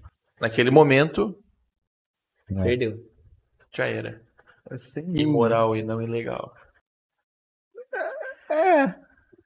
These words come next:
Speaker 2: Pode ser. <laughs> Alguém tem alguma notícia aí de, de, de acontecimentos recentes?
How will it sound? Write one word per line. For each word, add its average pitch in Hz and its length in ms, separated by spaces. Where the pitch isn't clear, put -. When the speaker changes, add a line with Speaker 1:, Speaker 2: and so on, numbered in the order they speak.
Speaker 2:
Pode 139 260
ser. 131 380
<laughs> - 1400
Alguém 131 240
tem 151 100
alguma 147 260
notícia 131 500
aí 139 220
de, 110 280
de, 101 300
de 107 220
acontecimentos 110 600
recentes? 143 760